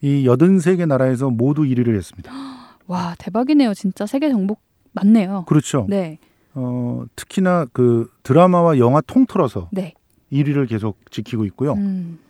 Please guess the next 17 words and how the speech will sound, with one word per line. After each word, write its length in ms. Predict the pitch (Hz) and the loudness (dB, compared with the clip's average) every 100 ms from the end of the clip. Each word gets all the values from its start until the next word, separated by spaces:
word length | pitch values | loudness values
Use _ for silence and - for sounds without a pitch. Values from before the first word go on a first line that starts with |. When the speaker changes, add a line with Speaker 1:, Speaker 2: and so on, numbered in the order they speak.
| _ _ _ _ _ - | _ _ _ _ _ -16
Speaker 1:
어, 320 | 139 131 131 - _ | -14 -14 -16 -20 _
그 180 | - 131 | -6 -6
조회수가 540 | 120 143 185 214 202 190 | -2 4 4 4 -4 -2
너무 220 | 139 202 | 0 0
빨리 200 | 220 175 | 0 0
늘어나가지고 760 | 123 107 98 92 87 113 180 90 - _ _ _ _ _ _ | 0 -2 -4 -8 -12 -8 -8 -8 -14 _ _ _ _ _ _
지금 580 | - 131 139 135 123 113 107 | -12 -4 -2 0 -2 -4 -6
그 560 | 107 104 101 98 98 - | -6 -4 -6 -8 -10 -4
넷플릭스의 1000 | 117 131 160 139 - 139 135 131 131 131 123 | -2 0 -2 -2 -6 -4 -2 -2 -2 -2 -4
최고 440 | 175 156 143 135 | -6 -4 -4 -4
회장 180 | 143 151 | -4 -4
같은 240 | 131 - 117 | -6 -4 -6
경우가 600 | 107 98 95 190 170 - | -6 -8 -6 -2 -4 -6
Speaker 2:
예. 80 | _ _ _ _ _ _ | _ _ _ _ _ _
Speaker 1:
아마 400 | 120 131 160 151 - | -2 0 -2 -4 -4
넷플릭스 580 | 123 113 160 - - 131 | -4 -2 -4 -4 -4 -2
역사상 640 | 101 - 160 151 156 147 | -2 -4 -4 -4 -4 -8